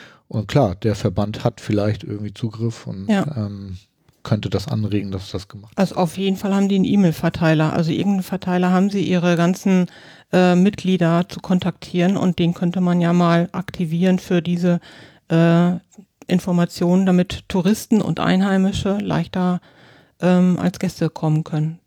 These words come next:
Speaker 2: Denn auch
Speaker 1: Stimmt.
Speaker 2: ich möchte gerne mein Geld loswerden.
Speaker 1: Ja. Das müsste man denen vielleicht noch mal deutlich
Speaker 2: Ja.
Speaker 1: machen, dass man da auch wirklich Geld
Speaker 2: Ja.
Speaker 1: ausgibt und,
Speaker 2: Also ich
Speaker 1: äh,
Speaker 2: würde gerne am sechsten März oder das Wochenende, das danach ist, mit meinen Freunden essen gehen. Und ich möchte nicht wieder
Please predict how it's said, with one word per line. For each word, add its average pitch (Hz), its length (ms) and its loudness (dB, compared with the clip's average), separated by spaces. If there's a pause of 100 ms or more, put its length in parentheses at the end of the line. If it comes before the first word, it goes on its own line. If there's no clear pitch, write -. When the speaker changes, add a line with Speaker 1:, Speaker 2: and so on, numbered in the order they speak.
(140)
Speaker 2:
Denn 208 140 2
auch 151 80 0
Speaker 1:
Stimmt. 143 120 0
Speaker 2:
ich 240 160 0
möchte 196 240 -2
gerne 170 220 2
mein 175 180 2
Geld 220 240 0
loswerden. 160 580 -2 (460)
Speaker 1:
Ja. 131 140 0 (520)
Das - 220 -2
müsste 120 300 0
man 104 160 0
denen 107 160 0
vielleicht 107 340 0
noch 113 80 -4
mal 107 140 0
deutlich 117 340 2
Speaker 2:
Ja. 226 60 4
Speaker 1:
machen, 120 220 0
dass 110 200 -2
man 107 160 0
da 107 80 2
auch - 160 -2
wirklich 113 240 -6
Geld 117 220 2
Speaker 2:
Ja. - 80 -8
Speaker 1:
ausgibt 113 500 -2
und, 190 160 -6
Speaker 2:
Also 208 100 4
ich 208 100 0
Speaker 1:
äh, - 40 -2
Speaker 2:
würde 240 160 2
gerne 220 320 2
am 196 140 2
sechsten 208 400 0
März 220 280 2
oder 190 200 0
das 180 180 -8
Wochenende, 185 480 0
das 170 220 -2
danach 170 340 0
ist, 233 360 -4 (100)
mit 196 220 -8
meinen 170 200 2
Freunden 170 400 0
essen 196 320 -2
gehen. 151 320 -6
Und 208 140 2
ich 208 100 2
möchte 202 280 0
nicht 220 280 2
wieder 240 400 2